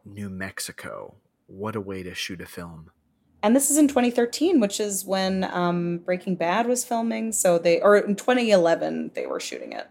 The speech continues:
Speaker 1: Mm.
Speaker 2: Which is still
Speaker 1: Oh, but it was
Speaker 2: Breaking
Speaker 1: delayed,
Speaker 2: Bad.
Speaker 1: yeah.
Speaker 2: It was, yeah, it was delayed. They did some other reshoots and, um,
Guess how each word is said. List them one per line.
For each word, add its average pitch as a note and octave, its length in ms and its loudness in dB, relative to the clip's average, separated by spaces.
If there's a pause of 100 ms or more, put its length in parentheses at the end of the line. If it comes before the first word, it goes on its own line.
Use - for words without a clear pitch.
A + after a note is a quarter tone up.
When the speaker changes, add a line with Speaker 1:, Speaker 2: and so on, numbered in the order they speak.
(160)
Speaker 1:
Mm. F#2+ 400 -12
Speaker 2:
Which - 120 -18
is - 60 -6
still C3 160 6
Speaker 1:
Oh, C3 40 6
but B2+ 120 -2
it - 40 -2
was A2+ 140 -6
Speaker 2:
Breaking A2 200 -4
Speaker 1:
delayed, G2 160 -4
Speaker 2:
Bad. D#2+ 180 -10
Speaker 1:
yeah. D2+ 260 -12 (460)
Speaker 2:
It F#3 60 -12
was, F3+ 180 -8 (140)
yeah, F#3+ 140 2
it F3 40 4
was E3+ 140 -2
delayed. F3+ 220 6
They F3 260 0 (180)
did - 160 -20
some E3+ 160 -6
other D#3+ 460 -6
reshoots C4 540 -6
and, E3 260 -6 (680)
um, D#3 600 -4